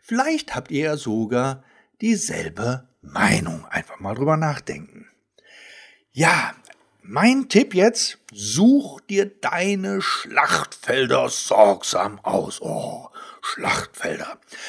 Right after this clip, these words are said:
Bei allen Streits und Konflikten, die aufgrund von Meinungsverschiedenheiten entstehen, ist es notwendig und ist es wichtig, sich immer wieder selbst zu fragen, ob sich der Aufwand dafür wirklich lohnt.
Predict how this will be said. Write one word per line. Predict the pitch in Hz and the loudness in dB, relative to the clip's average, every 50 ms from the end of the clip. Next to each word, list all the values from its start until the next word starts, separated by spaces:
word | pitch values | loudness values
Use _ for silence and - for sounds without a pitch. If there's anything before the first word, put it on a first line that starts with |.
| - - - | -16 -10 -6
Bei | - 151 147 - - | -2 -2 -2 0 2
allen | 170 180 214 233 233 240 247 220 | 4 4 4 4 2 0 0 0
Streits | - - - - - - - - 113 - - 156 - - - - | -2 -2 -2 -2 -4 -4 -4 -4 -4 -4 -6 -6 -10 -12 -14 -8
und | - 156 151 151 | -6 -6 -6 -6
Konflikten, | - - 135 135 135 - - - - - - 151 156 - - - - 110 98 101 98 | -8 -10 -12 -12 -12 -14 -20 -18 -16 -6 0 2 2 2 0 -4 -8 -8 -8 -8 -8
die | 101 123 - | -8 -6 -4
aufgrund | - 131 139 135 - - 139 156 220 240 | -4 -4 -4 -6 -8 -6 -4 -2 -2 -2
von | - - 165 160 147 113 | -2 -2 -2 -2 0 -2
Meinungsverschiedenheiten | 117 156 202 202 208 190 165 - - 180 156 - - 165 170 156 165 139 127 139 151 147 143 143 | 0 0 2 2 2 0 -2 -4 -4 -4 -4 -2 -4 -4 -6 -4 -6 -4 -2 -2 -4 -4 -6 -8
entstehen, | 135 139 139 - - - 120 117 113 95 80 107 | -8 -8 -6 -6 -6 -2 -2 -2 -2 -4 -6 -10
ist | 127 107 123 | -10 -10 -8
es | 120 - - | -8 -10 -10
notwendig | 110 104 101 113 139 190 262 359 - - - 98 113 156 185 175 | -10 -8 -4 2 4 6 6 4 4 2 -4 -8 -6 -6 -6 -6
und | 151 147 160 | -6 -6 -8
ist | 180 185 170 | -10 -10 -10
es | 196 202 170 - 127 107 104 110 123 139 | -8 -8 -10 -10 -12 -12 -12 -12 -2 2
wichtig, | 208 285 - - - - - 101 113 113 - - - - - - - - | 2 2 2 0 -4 -8 -8 -8 -8 -8 -10 -16 -16 -16 -16 -16 -18 -16
sich | - - 147 151 - - | -10 -8 -8 -8 -8 -2
immer | - 214 233 240 233 226 226 220 208 170 | 0 0 2 2 2 2 2 2 0 0
wieder | 143 160 190 190 170 170 160 156 | -2 -2 -2 0 2 2 2 0
selbst | 131 120 123 160 - - - | 0 0 0 0 -2 -6 -8
zu | - 180 156 | -6 -6 -6
fragen, | - - - 113 107 113 131 135 147 160 156 | -6 -10 -10 -4 0 0 0 0 0 -6 -8
ob | - - 120 - - | -8 -8 -8 -6 -6
sich | 147 143 135 - | -8 -8 -6 -6
der | - - - - | -8 -8 -6 -6
Aufwand | - - 101 - - 127 135 160 | -6 -6 -6 -6 -8 -6 -4 -4
dafür | 151 147 - - 151 160 147 104 - | -4 -4 0 2 2 2 2 -2 -6
wirklich | 92 85 80 - - 120 143 170 - - | -8 -8 -8 -8 -6 -6 -4 -4 -2 0
lohnt. | 160 147 196 294 370 - 98 - - | 4 6 6 8 6 6 2 -2 -10